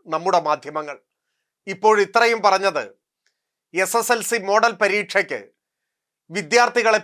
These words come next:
പിഴിയുന്നു, അന്യായമായി ഫീസ് ഈടാക്കുന്നു, പത്ത് രൂപ വീതം പിരിക്കാൻ തീരുമാനം. എങ്ങനെ? കേട്ട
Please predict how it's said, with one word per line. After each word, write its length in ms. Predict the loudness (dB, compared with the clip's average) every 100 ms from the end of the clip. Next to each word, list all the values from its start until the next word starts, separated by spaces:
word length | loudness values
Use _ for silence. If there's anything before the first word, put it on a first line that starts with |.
| -2
പിഴിയുന്നു, 500 | -6 -2 -2 -4 -14 _ _ _ _ _ _ _
അന്യായമായി 760 | -4 -2 2 4 4 4 2 0 -6 -14
ഫീസ് 340 | -8 -8 -8 -12 -6
ഈടാക്കുന്നു, 520 | 0 2 2 -2 -10 -18 _ _ _ _ _ _ 0
പത്ത് 280 | 0 2 -2
രൂപ 220 | 0 2 4 2 0
വീതം 300 | -2 0 -2 -6
പിരിക്കാൻ 440 | -6 -6 0 0 0
തീരുമാനം. 540 | -6 -2 0 2 0 -6 _ -12 -10
എങ്ങനെ? 320 | -4 -4 -4 -8 _ _ _ _ _ _ _ _ _ _
കേട്ട 240 | 0 2